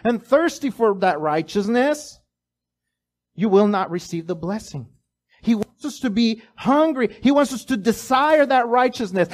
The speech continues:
That des-, he wants us to desire to be right with God, to be, to hit the standard of God,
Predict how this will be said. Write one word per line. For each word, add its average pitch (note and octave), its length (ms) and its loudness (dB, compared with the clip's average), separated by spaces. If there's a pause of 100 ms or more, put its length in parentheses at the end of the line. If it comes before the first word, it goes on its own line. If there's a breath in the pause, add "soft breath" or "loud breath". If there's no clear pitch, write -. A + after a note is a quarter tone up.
(140 loud breath)
That C4 280 4
des-, G#3 400 -2
he B3 140 0
wants C4 220 0 (200)
us F#3+ 120 -20 (100)
to G#3+ 140 0
desire C4 640 4 (220 loud breath)
to A#3+ 100 2
be A#3+ 160 4
right A3+ 420 2
with B3+ 220 -4
God, G#3+ 300 4
to G#3 100 0
be, A#3+ 300 0
to G#3 140 4
hit A3 300 0
the D4 100 -2
standard A#3 460 0
of F#3+ 140 -2
God, G3+ 260 2